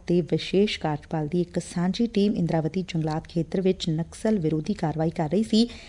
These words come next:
ਅੱਜ ਸਵੇਰੇ ਕਾਰਵਾਈ ਦੌਰਾਨ ਸੁਰੱਖਿਆ ਬਲਾਂ ਤੇ ਮਾਓਵਾਦੀਆਂ ਵਿਚਕਾਰ ਮੁੱਠਭੇੜ ਹੋਈ। ਸੁਰੱਖਿਆ ਬਲਾਂ ਨੇ ਮਾਰੇ ਗਏ ਨਕਸਲੀਆਂ ਦੀਆਂ ਲਾਸ਼ਾਂ ਬਰਾਮਦ ਕਰ ਲਈਆਂ ਨੇ।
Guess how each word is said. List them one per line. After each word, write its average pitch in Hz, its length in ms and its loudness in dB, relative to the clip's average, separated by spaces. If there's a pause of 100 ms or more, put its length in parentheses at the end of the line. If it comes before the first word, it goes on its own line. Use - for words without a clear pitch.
(200)
ਅੱਜ 175 120 4
ਸਵੇਰੇ 170 260 4
ਕਾਰਵਾਈ 160 360 0
ਦੌਰਾਨ 160 320 0
ਸੁਰੱਖਿਆ 156 380 -2
ਬਲਾਂ 165 280 0
ਤੇ 185 120 0
ਮਾਓਵਾਦੀਆਂ 151 540 0
ਵਿਚਕਾਰ 165 460 -2
ਮੁੱਠਭੇੜ 185 440 2
ਹੋਈ। 196 260 6 (340)
ਸੁਰੱਖਿਆ 208 480 4
ਬਲਾਂ 170 300 4
ਨੇ 180 120 2
ਮਾਰੇ 165 240 2
ਗਏ 180 140 2
ਨਕਸਲੀਆਂ 175 480 0
ਦੀਆਂ 175 160 0
ਲਾਸ਼ਾਂ 160 320 -2
ਬਰਾਮਦ 156 340 -2
ਕਰ 165 220 -2
ਲਈਆਂ 190 240 4
ਨੇ। 208 160 4